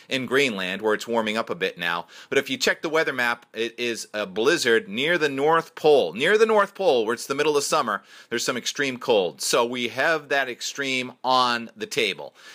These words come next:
And right now, I'd say it's gonna be a fine August. It's gonna be, um, mostly sunny with thunderstorms and a chance of a hurricane. I mean, uh, the, the pattern in the last couple of weeks up the East Coast has been extreme, too, with the tropical air coming in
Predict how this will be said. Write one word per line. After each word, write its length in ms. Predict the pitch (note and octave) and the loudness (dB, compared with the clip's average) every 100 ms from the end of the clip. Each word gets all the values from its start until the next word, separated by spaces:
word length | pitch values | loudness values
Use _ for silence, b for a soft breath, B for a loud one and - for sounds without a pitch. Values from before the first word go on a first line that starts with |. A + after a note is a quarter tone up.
| B | B
And 240 | G2 G2+ | -4 0
right 220 | G#2+ C3 C#3 | 2 0 0
now, 260 | C3+ E3 | -2 0
I'd 180 | A#2 F2 | -2 -4
say 200 | - F#2+ | -4 -4
it's 120 | F2+ | -6
gonna 200 | - F#2 | -8 -8
be 140 | F2+ F2 | -6 -6
a 80 | |
fine 720 | E2 - F#2 G2+ A#2 B2+ C3 B2+ | -6 -4 -2 0 0 0 -2 -2
August. 720 | G#2+ A#2 C3+ E3 G#3 - A#2 | 0 0 0 -4 -6 -6 -8
It's 180 | G2 | -8
gonna 260 | - G#2+ F#2+ | -6 -6 -4
be, 640 | F2+ F#2 F2+ F2+ F2+ E2 - - | -6 -6 -6 -4 -6 -8 -8 -4
um, 480 | G2 G2 G2+ G#2 F#2+ | -2 -2 -4 -8 -8
mostly 920 | F2+ A#2 B2+ - A#2+ A2 G2+ F#2 F2 D#2 C#2+ | -2 0 0 0 0 2 0 -4 -6 -12 -18
sunny 440 | - - C3 B2+ D3+ | -6 -2 0 0 -4
with 200 | A2 F2 | -6 -8
thunderstorms 720 | - C#3 C3+ C3+ C3+ C#3 C#3+ | -4 -4 -2 -6 -4 -4 -4
and 100 | A2+ | -6
a 40 | |
chance 220 | F#2+ C3+ B2 | -4 -4 -2
of 80 | A2 | -2
a 60 | G#2 | 0
hurricane. 500 | D#3 B2+ G#2 G2 G#2+ | 2 0 -2 -6 -4
I 80 | |
mean, 240 | G#2 A2 G2+ B B - | -4 -6 -8 B B -4
uh, 120 | A2 | -4
the, 160 | G#2+ G2 _ | -4 -8 _
the 100 | A#2 | -6
pattern 420 | - C#3+ D#3+ C#3 | -2 -2 -2 -4
in 20 | |
the 100 | A#2+ | -8
last 300 | A2 A#2+ B2+ | -4 -2 -2
couple 200 | - B2+ | -4 -8
of 80 | G#2+ | -6
weeks 220 | A#2 G#2+ | -6 -4
up 100 | A#2 | -4
the 80 | - | -4
East 200 | G#2+ G#2 | -8 -4
Coast 240 | - G2 - | -2 -2 -4
has 100 | F2+ | -8
been 160 | G2+ | -8
extreme, 460 | F#2 - - F#2+ E2+ | -6 -8 -6 -6 -4
too, 260 | - A#2 D2+ | -2 -2 -4
with 160 | E2+ | -10
the 100 | F2+ | -10
tropical 520 | F2 A#2 G#2+ F#2+ G2+ | -4 -2 -4 -6 -8
air 180 | G2 G2 | -2 -2
coming 280 | - F#2 F#2+ | -2 -6 -4
in 240 | F#2+ F#2 | -2 -4